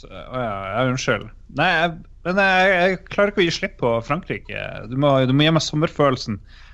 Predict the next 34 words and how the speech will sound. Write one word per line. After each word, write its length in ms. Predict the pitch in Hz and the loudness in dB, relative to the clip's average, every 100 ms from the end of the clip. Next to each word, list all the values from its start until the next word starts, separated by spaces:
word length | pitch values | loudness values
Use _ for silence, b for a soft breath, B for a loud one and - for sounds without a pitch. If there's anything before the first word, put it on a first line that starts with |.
| b | b
Hvordan, 280 | - 127 139 131 120 | -6 -2 0 0 0
hvordan 320 | 127 - 131 120 110 101 104 | -4 -2 0 0 0 0 0
lukter 420 | 104 - - 131 | -2 -2 2 4
det? 140 | 127 131 | 4 2
Hvordan 260 | 131 117 - | -2 -6 -6
ser 260 | - 113 | 0 0
det 80 | 104 | 0
ut? 520 | 123 127 135 - - - | -2 0 0 -4 -14 -14
Bortsett 260 | 117 - | -14 -6
fra 120 | - 101 | 0 0
at 80 | - | 0
det 100 | 101 | -2
er 60 | |
blood 220 | 95 120 120 | 2 2 2
and 120 | 110 | 2
wine. 200 | 131 123 | 2 2
Er 160 | 113 147 | 2 2
det 100 | 131 | 2
en, 120 | 110 b b | -2 b b
er 140 | 147 135 | -4 -4
det 100 | 131 | -2
et 80 | |
slott 420 | - 151 190 - - | -2 -2 -2 -6 -10
du 100 | 196 | -6
bor 220 | 185 214 | -2 -2
i, 80 | 269 | -2
eller 280 | 269 175 170 | -4 -6 -8
hva 140 | 202 | -8
er 140 | 202 202 | -6 -6
det 80 | 185 | -6
du 140 | 170 | -2
holder 200 | 165 160 | 0 0
til 200 | 175 | -4
i? 80 | 170 | -4